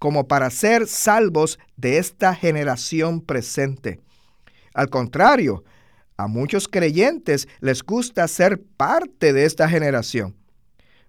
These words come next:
Por eso necesitamos ser advertidos en las Escrituras y con las Escrituras y aún con el relato de Noé,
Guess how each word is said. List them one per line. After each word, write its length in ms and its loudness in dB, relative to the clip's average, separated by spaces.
Por 160 0
eso 480 4
necesitamos 760 -2
ser 300 0
advertidos 880 -2
en 240 0
las 180 -2
Escrituras 880 -6
y 120 0
con 440 0
las 160 -2
Escrituras 720 -4
y 120 0
aún 240 4
con 220 2
el 160 0
relato 460 0
de 140 -2
Noé, 480 -4